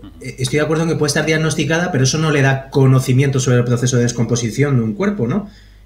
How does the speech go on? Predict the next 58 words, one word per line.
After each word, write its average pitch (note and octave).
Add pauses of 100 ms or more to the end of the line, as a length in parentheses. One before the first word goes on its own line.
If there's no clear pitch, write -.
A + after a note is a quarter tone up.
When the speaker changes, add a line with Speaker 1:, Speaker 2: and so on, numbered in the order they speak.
Speaker 2:
Eh, A#2
lo A#2
ha A#2+
tenido C#3+
que C#3+
buscar C3
ella, D3
¿no? C#3+
Pero B2
es C3
lo D3
mismo, C#3+
¿no? D3+
Ella C3
supone D#3
un D3+ (480)
nivel C#3
cultural B2+
alto E3
o B2+
un C#3+
entorno C3+
que C3
te B2+
lo B2
per-, A#2+ (180)
parece A2+
que A#2+
es B2
un, C3 (760)
no B2
lo A#2
sé, C#3
quizás B2+
son C#3
prejuicios, B2
una B2
vez A#2+
más, B2+
mente B2+
sucia, C#3+
pero, A#2
pero, G#2+
pero G#2+
de A2+
otro A#2+
tipo, C3+
¿no? B2
Que B2
es G#2+
que G#2
ya A2+
te B2
haces B2+
un B2
cuadro C3
de B2+
una B2